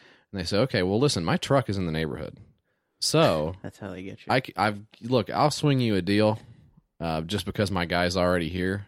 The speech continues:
Speaker 1: And I'm like, "That's how your fucking, that's like
Speaker 2: That's
Speaker 1: how the
Speaker 2: how
Speaker 1: whole
Speaker 2: whole
Speaker 1: business
Speaker 2: business
Speaker 1: works,
Speaker 2: works.
Speaker 1: is the truck is already there."
Speaker 2: Yeah.
Speaker 1: Um, the truck's already there. I'm, like, looking around the corner, like, "I don't
Speaker 2: There's
Speaker 1: really,
Speaker 2: no truck.
Speaker 1: I don't see a truck." You
Speaker 2: You
Speaker 1: just
Speaker 2: got dropped off in an Uber
Speaker 1: Yeah,
Speaker 2: to
Speaker 1: that's
Speaker 2: flat,
Speaker 1: what I'm
Speaker 2: to, like,
Speaker 1: fucking
Speaker 2: flyer
Speaker 1: saying.
Speaker 2: the neighborhood.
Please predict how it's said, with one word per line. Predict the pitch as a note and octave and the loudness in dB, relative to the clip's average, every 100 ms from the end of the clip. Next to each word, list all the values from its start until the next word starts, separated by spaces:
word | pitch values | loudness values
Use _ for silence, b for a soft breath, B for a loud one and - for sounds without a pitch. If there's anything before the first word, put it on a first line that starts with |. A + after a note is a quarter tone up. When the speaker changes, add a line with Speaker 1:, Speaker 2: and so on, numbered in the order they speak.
| - | -8
Speaker 1:
And | A2+ | -4
I'm | |
like, | A#2 - | -4 -4
"That's | A#3+ C4+ | -6 -6
how | - A#3+ | -4 -2
your | G3 D#3 | -2 0
fucking, | F#3 F3+ D3 F#2 | -2 0 0 -2
that's | - D#3 | -6 -6
like | F3 | -4
Speaker 2:
That's | D3 C3+ | 0 2
Speaker 1:
how | |
the | B2 | 4
Speaker 2:
how | |
Speaker 1:
whole | C#3 | 4
Speaker 2:
whole | B2 | 6
Speaker 1:
business | B2+ C3+ G#2+ | 6 6 4
Speaker 2:
business | F#2 F#2 | 2 2
Speaker 1:
works, | C3+ G2+ - - | 4 4 0 -4
Speaker 2:
works. | |
Speaker 1:
is | F#2+ F2 | -6 -4
the | F2+ | -4
truck | - A#2+ A2 | 0 0 0
is | F#2 | -2
already | F#2+ F2+ - | 0 0 2
there." | F3 D3+ A#2 B | 0 0 -4 B
Speaker 2:
Yeah. | B B B - | B B B -8
Speaker 1:
Um, | G#2+ G2 F#2 F2+ | -4 -2 -2 -4
the | F#2 | -2
truck's | - C#3+ - | 0 2 4
already | B2 | 4
there. | A2+ A2+ | 4 2
I'm, | C3+ | 4
like, | D3+ - | 2 2
looking | C3 C3 | -2 -2
around | A#2+ A#2 G2+ | 0 0 0
the | |
corner, | - A2+ A2 | 0 0 2
like, | G2 E2+ | 0 0
"I | E3 | -2
don't | G#3 | 0
Speaker 2:
There's | F#3 | 2
Speaker 1:
really, | A#2+ G#2 | 2 0
Speaker 2:
no | |
truck. | G#2 - G#2+ G2+ | -8 -8 -8 -2
Speaker 1:
I | F3 | 0
don't | F#3+ | 0
see | - D3+ | -2 0
a | C3+ | 0
truck." | - - C#3+ - | 0 -2 -2 0
You | A#2+ | 0
Speaker 2:
You | G3 | 2
Speaker 1:
just | E3 | 2
Speaker 2:
got | C#3+ | 2
dropped | C3+ B2 | -2 0
off | A#2+ A2+ A2 | -4 -4 -8
in | |
an | G2+ E2+ | -8 -6
Uber | C3+ E2+ A2 - | -8 -8 -10 0
Speaker 1:
Yeah, | B2+ B2+ F2 | 4 4 2
Speaker 2:
to | G2 | 0
Speaker 1:
that's | A2+ C3 | 0 0
Speaker 2:
flat, | C#3 | 0
Speaker 1:
what | |
I'm | B2 | -2
Speaker 2:
to, | - | -2
like, | A#2+ | -4
Speaker 1:
fucking | G#2 G#2+ | -4 -4
Speaker 2:
flyer | B2 A#2+ | -2 -2
Speaker 1:
saying. | A#2 | -2
Speaker 2:
the | A2 | -6
neighborhood. | A2+ A#2 G#2+ A#2+ | -8 -10 -12 -16